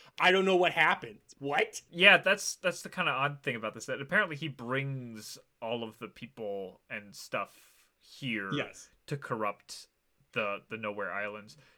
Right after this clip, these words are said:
Speaker 2: Do you go to anywhere else on the island? I mean, like, I know that I, but I always kinda took the village, and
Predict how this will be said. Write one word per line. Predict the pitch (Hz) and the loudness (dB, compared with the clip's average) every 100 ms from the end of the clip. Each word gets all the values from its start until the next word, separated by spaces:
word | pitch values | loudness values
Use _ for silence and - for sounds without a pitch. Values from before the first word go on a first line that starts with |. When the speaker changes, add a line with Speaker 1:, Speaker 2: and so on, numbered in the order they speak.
| - | -8
Speaker 2:
Do | 196 | -2
you | |
go | 226 | 2
to | 247 | 2
anywhere | 240 240 233 | 0 -2 -4
else | 233 226 | -4 -6
on | 214 | -6
the | 196 | -6
island? | 208 - - | -6 -10 -10
I | |
mean, | 160 151 | -8 -2
like, | 147 143 | -2 -2
I | 151 | -4
know | 151 | -2
that | 139 127 - - | -2 -4 -6 -8
I, | 117 120 - 117 | -6 -6 -10 -8
but | 117 110 _ _ _ - | -4 -4 _ _ _ -4
I | 120 | -4
always | 117 110 | -4 -4
kinda | 131 - | -4 -4
took | 120 | -8
the | 113 | -12
village, | 104 110 110 107 | -8 -6 -6 -6
and | 101 104 | -12 -14